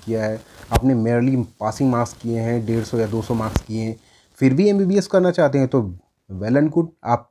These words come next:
फिर भी एमबीबीएस करना स-, कर सकते हैं, बशर्ते ये कि यहाँ पे एक फैक्टर रहेगा, वो मनी फैक्टर है।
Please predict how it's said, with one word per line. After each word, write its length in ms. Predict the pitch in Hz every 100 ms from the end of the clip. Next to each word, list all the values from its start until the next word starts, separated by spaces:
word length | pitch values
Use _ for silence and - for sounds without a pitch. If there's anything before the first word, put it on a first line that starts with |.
| _
फिर 200 | - 113
भी 100 | 139
एमबीबीएस 360 | 151 156 165
करना 220 | - 165 156
स-, 160 | 165 - _ _ -
कर 100 | 151
सकते 300 | 160 - 180
हैं, 140 | 226 _ - _ _ -
बशर्ते 440 | 127 180 214 180
ये 180 | 214 185
कि 120 | 170
यहाँ 260 | 143 127 139
पे 120 | 156 147
एक 120 | 139
फैक्टर 380 | - 135 131 127
रहेगा, 360 | 123 113 117 143
वो 240 | 165 160
मनी 240 | 147 139 135
फैक्टर 320 | 104 - 82
है। 140 | 80